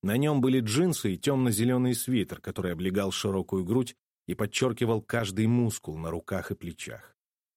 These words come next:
Но именно улыбка, которая моментально появилась на его лице при виде меня, стала моей погибелью. Каждая чёртова клеточка моего тела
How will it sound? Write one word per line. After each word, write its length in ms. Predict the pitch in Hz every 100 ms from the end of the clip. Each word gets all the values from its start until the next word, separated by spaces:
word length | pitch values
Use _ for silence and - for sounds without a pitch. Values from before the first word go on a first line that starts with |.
| _
Но 120 | 98
именно 460 | 156 190 180 175 170 -
улыбка, 640 | 170 175 196 - - 90
которая 360 | 117 - 127 123
моментально 760 | 123 127 123 - 139 143 143
появилась 640 | 139 131 123 120 98 -
на 80 | 101
его 200 | 104 101
лице 360 | 101 98 - 110
при 180 | 101 104
виде 220 | 101 98
меня, 340 | 98 117 135 131 _ _
стала 520 | - - 120 113 113
моей 360 | 110 98 90 82
погибелью. 680 | 85 71 73 71 - 80 _ _ _ _ -
Каждая 600 | - 135 135 104 80 67
чёртова 680 | - - 175 160 143 139
клеточка 600 | 131 107 113 120 113 - 110
моего 260 | 113 110
тела 420 | 107 120 135 143